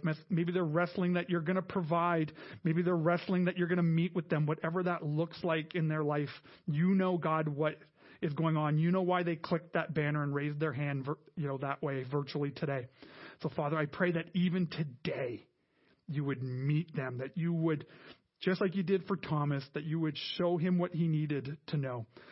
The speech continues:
Just like you did for me twenty-two years ago, that you gave me just what I needed to know.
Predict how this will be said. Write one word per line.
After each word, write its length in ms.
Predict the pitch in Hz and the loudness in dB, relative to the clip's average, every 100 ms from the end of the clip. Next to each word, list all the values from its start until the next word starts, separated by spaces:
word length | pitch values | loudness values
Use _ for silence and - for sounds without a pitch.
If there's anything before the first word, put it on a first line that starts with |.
| - | -8
Just 200 | - 165 | -4 0
like 180 | 196 175 | 0 2
you 80 | 185 | 0
did 300 | 180 185 156 | 2 0 0
for 120 | 180 | 2
me 500 | 160 156 160 156 117 - | 4 4 4 2 -2 -6
twenty-two 400 | - 160 156 180 | -2 -2 0 -2
years 300 | 165 160 147 | 0 0 -2
ago, 160 | 151 135 | -2 -2
that 160 | 147 | -4
you 140 | 160 151 | -2 -4
gave 360 | 127 180 190 | -2 -2 -2
me 140 | 175 180 | 0 -2
just 260 | 170 185 | -2 -6
what 140 | 202 196 | -4 -2
I 120 | 185 | 0
needed 360 | 170 170 156 - | 0 0 -4 -4
to 80 | 151 | -4
know. 380 | 143 135 123 | -2 -2 -4